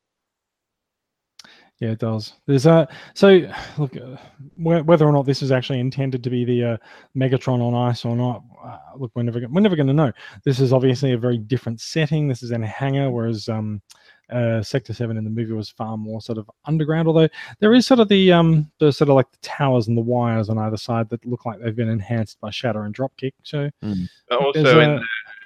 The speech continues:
Speaker 3: the, in the film proper, Megatron is sort of ambiguous. Like, you don't see him
Speaker 2: You don't
Speaker 3: on
Speaker 2: see him.
Speaker 3: Cybertron.
Speaker 2: You don't
Speaker 3: And
Speaker 2: hear
Speaker 3: yet
Speaker 2: about him. Nobody mentions him.
Speaker 3: Yeah, the two Decepticons never, like, when they're linked up, they never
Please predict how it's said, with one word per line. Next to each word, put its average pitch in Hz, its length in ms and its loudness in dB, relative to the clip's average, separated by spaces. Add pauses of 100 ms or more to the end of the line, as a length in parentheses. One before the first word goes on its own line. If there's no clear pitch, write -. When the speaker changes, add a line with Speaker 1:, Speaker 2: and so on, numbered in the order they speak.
(140)
Speaker 3:
the, 104 120 -12 (120)
in 127 100 -6
the 110 100 0
film 107 440 -4
proper, 101 640 0
Megatron 127 580 -2
is 117 60 -8
sort 120 260 2
of 113 560 0 (1300)
ambiguous. 120 880 0
Like, 101 140 2
you 110 80 -2
don't 113 200 2
see 110 380 0
him 101 320 -6 (440)
Speaker 2:
You 101 80 -6
don't 113 180 2
Speaker 3:
on 113 60 -2
Speaker 2:
see 123 220 0
him. 160 120 0
Speaker 3:
Cybertron. 117 520 0 (240)
Speaker 2:
You 110 80 -2
don't 104 120 6
Speaker 3:
And 113 120 -2
Speaker 2:
hear 117 140 4 (160)
Speaker 3:
yet 139 100 0
Speaker 2:
about 139 220 4
him. 185 220 -2
Nobody 104 400 2
mentions 135 580 -4
him. 214 380 -4 (460)
Speaker 3:
Yeah, 143 220 6
the 127 100 2
two 143 220 2
Decepticons 120 680 0
never, 113 420 2
like, 110 240 4
when 120 200 0
they're 107 300 2
linked 113 360 -2
up, 120 300 4
they 110 140 0
never 107 460 0